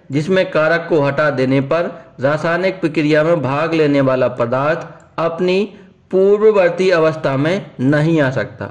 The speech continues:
अर्थात जो रासायनिक प्रक्रिया है वह स्थायी होती है और सामान्यतः अनुत्क्रमणीय होती है, अतः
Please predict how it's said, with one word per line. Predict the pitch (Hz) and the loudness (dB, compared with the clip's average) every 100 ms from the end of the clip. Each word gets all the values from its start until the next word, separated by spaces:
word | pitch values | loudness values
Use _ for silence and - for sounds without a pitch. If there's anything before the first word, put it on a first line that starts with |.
| - | -6
अर्थात | 135 139 147 160 - - - - - | -4 -4 -2 -4 -4 -12 -20 -14 -4
जो | 135 | 0
रासायनिक | 147 147 165 175 190 | 0 0 -2 -2 -2
प्रक्रिया | 180 139 143 135 131 | -2 0 2 4 4
है | 131 160 - - - | 2 -2 -4 -14 -6
वह | 139 147 - | -2 -2 -2
स्थायी | - - 151 156 | -8 -4 -2 0
होती | 156 151 170 | 0 0 2
है | 170 202 - - - | 2 0 -4 -18 -8
और | 156 | -4
सामान्यतः | 165 165 160 165 175 170 160 170 208 - - - | -2 -2 0 0 -2 -2 -2 -4 -6 -8 -20 -8
अनुत्क्रमणीय | 160 165 175 - 170 151 143 143 180 - - | -2 0 0 0 0 2 2 2 0 -4 -6
होती | 139 156 151 110 | -2 -2 0 -4
है, | 95 - - - _ | -6 -10 -18 -20 _
अतः | 147 147 160 | -4 -2 -2